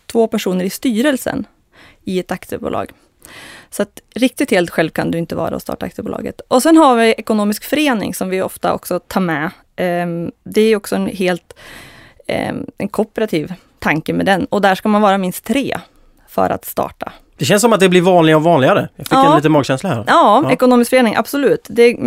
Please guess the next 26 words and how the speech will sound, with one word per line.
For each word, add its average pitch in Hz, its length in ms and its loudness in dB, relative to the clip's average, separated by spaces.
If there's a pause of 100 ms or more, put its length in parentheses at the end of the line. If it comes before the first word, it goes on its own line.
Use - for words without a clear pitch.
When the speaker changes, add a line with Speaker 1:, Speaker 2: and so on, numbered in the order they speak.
(200)
Speaker 1:
det 240 100 2
är 247 60 4
ganska 220 280 0
vanligt. 190 340 0
Fördelen 226 440 4
med 269 100 4
den 262 360 4
är 190 140 2
ju 196 60 0
att 196 120 -4
du 190 80 -6
behöver 185 260 -2
inget 175 220 -4
kapital 202 520 -4 (360)
för - 160 -2
att 180 120 -4
starta. - 440 -6 (840)
Så - 140 -4
många 214 260 2
väljer 240 320 4
ekonomisk 190 400 -4
förening 180 260 -6
för 185 160 -4
aktiebolag 196 560 -4 (400)
just - 240 -10
därför. - 340 -8